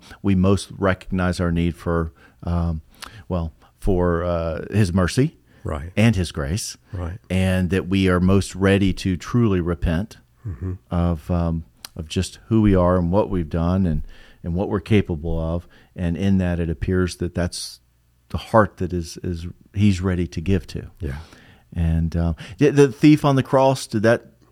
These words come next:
Speaker 2: Well, it's an interesting
Speaker 1: seem
Speaker 2: thing
Speaker 1: to
Speaker 2: because
Speaker 1: connect?
Speaker 2: you, you,
Speaker 1: Yeah.
Speaker 2: you,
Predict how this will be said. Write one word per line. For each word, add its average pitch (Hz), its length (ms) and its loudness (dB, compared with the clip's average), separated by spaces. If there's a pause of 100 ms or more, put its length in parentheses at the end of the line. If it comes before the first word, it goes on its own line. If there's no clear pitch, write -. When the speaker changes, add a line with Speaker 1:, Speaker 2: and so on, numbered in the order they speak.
(840)
Speaker 2:
Well, 170 120 2
it's 120 180 -2
an 113 60 4
interesting 127 400 0
Speaker 1:
seem - 160 -2
Speaker 2:
thing 127 160 4
Speaker 1:
to 110 80 2
Speaker 2:
because 107 400 2
Speaker 1:
connect? - 200 -14
Speaker 2:
you, 117 120 2
you, 117 240 0
Speaker 1:
Yeah. 110 80 -2
Speaker 2:
you, 110 300 0